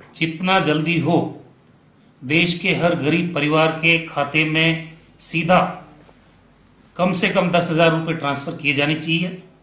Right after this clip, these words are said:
ताकि महामारी के इस दौर में वो अपने परिवार को बचा सके, उसको सहारा मिल सके। और जितने देश के छोटे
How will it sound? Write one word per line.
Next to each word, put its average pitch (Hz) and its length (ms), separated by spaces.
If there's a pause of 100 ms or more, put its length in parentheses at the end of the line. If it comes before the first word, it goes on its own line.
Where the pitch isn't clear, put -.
(160)
ताकि 185 640 (420)
महामारी 175 420
के 185 180
इस 170 160
दौर 165 220
में 175 340 (840)
वो 156 120
अपने 160 280
परिवार 160 400
को 165 100
बचा 143 280
सके, 175 320 (1500)
उसको 160 280
सहारा 170 380
मिल 170 160
सके। 185 300 (840)
और 151 160
जितने 202 400
देश 185 300
के 196 100
छोटे 196 640